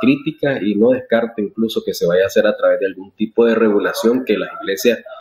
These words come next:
definitivamente no puedan cumplir, como fue lo que ya sucedió con las organizaciones no gubernamentales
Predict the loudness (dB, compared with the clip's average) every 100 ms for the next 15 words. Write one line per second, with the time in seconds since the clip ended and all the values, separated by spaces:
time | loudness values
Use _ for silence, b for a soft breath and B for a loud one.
0 | B -8 -4 -2 0 2 2 2 0 0
1 | 0 0 0 0 -2 -8 -4 -2 -2 -2
2 | -6 -4 -2 -2 0 0 0 -4 -2 0
3 | 0 2 2 4 2 0 -2 -6 -6 -4
4 | -4 0 2 4 2 0 -6 -6 0 0
5 | 0